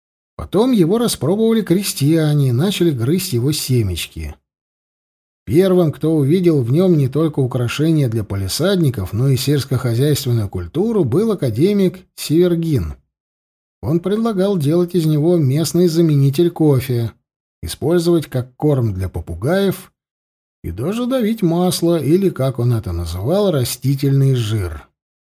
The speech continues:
Ну и, собственно, сам родоначальник масляного подсолнечного производства — это крестьянин Даниил Бочкарев.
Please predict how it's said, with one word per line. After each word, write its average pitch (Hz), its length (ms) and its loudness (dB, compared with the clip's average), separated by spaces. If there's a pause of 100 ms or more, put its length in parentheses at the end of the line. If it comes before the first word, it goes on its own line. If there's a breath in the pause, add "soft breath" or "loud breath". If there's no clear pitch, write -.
(500)
Ну 190 200 0
и, 240 80 2
собственно, 185 520 2
сам 165 540 0
родоначальник 139 920 0
масляного 127 600 0
подсолнечного 120 800 -2
производства — 117 720 -2
это 196 180 -2
крестьянин 170 800 0
Даниил 123 460 2
Бочкарев. 123 840 -4